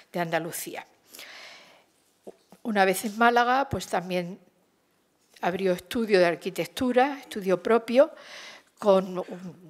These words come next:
de donde salieron una serie de proyectos con obra terminada, y participó en el concurso para la adaptación del Palacio de la Aduana de Málaga como museo. Ha realizado diversos trabajos de investigación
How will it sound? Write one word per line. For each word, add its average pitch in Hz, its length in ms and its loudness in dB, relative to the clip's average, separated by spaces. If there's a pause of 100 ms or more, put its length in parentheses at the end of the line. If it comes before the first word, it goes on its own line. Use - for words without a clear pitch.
de 170 200 -6
donde 170 280 -2
salieron 185 760 0 (140)
una 170 280 -4
serie 175 340 0
de 170 100 0
proyectos 208 640 0
con 185 240 -4
obra 180 280 0
terminada, 175 800 0
y 254 120 -4
participó 220 640 -2
en 202 100 -6
el 180 140 -8
concurso 208 720 -4 (400)
para 233 280 4
la 185 180 2
adaptación 180 640 -2
del 175 140 -6
Palacio 196 480 0
de 185 100 0
la 170 100 4
Aduana 170 420 -2
de 165 100 -6
Málaga 185 400 -2
como 156 240 -10
museo. - 460 -10 (840)
Ha 240 120 4
realizado 262 680 2
diversos 180 460 -4
trabajos 190 500 0
de 208 60 -4
investigación 196 880 -2